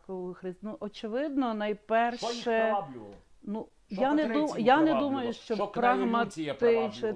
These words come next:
Speaker 1: та, прагматичний.
Speaker 2: Ні, в жодному
Speaker 1: Так,
Speaker 2: разі.
Speaker 1: так. Ну, зараз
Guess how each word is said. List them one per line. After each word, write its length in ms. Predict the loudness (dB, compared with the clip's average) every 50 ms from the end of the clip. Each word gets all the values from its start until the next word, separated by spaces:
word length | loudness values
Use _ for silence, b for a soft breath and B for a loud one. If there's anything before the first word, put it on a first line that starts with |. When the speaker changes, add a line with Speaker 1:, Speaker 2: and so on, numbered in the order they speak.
| 0
Speaker 1:
та, 300 | -2 0 0 0 -4 -4 -8 -12 -20 _ -20 -20 _ -20 _ _
прагматичний. 840 | -4 -2 -2 -2 -2 -2 -4 -4 -4 -4 -6 -4 -4 -4 2 8 12
Speaker 2:
Ні, 640 | 12 12 12 12 6 -2 -8 -10 -12 -10 -2 2 4
в 40 | 12
жодному 460 | 12 12 12 12 12 12 12 12 12
Speaker 1:
Так, 100 | 12 12
Speaker 2:
разі. 140 | 12 12 10
Speaker 1:
так. 260 | 4 2 2 -2 -6 -10 -16 -16 -10
Ну, 180 | -4 -4 -2
зараз 200 | 0 0 -2 -2